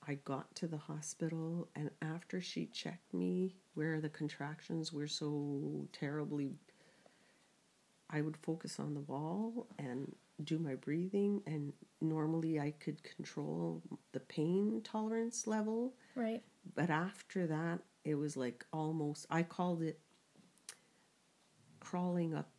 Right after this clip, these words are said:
Speaker 1: the wall contractions.
Speaker 2: Ooh.
Speaker 1: Because I was ready to crawl up the walls. Like, oh my God.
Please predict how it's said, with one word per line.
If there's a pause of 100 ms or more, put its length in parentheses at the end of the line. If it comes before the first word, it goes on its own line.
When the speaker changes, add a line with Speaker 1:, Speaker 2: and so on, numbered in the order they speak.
(120)
Speaker 1:
the
wall
contractions. (320)
Speaker 2:
Ooh.
Speaker 1:
Because
I
was
ready
to
crawl
up
the
walls.
Like, (140)
oh
my
God.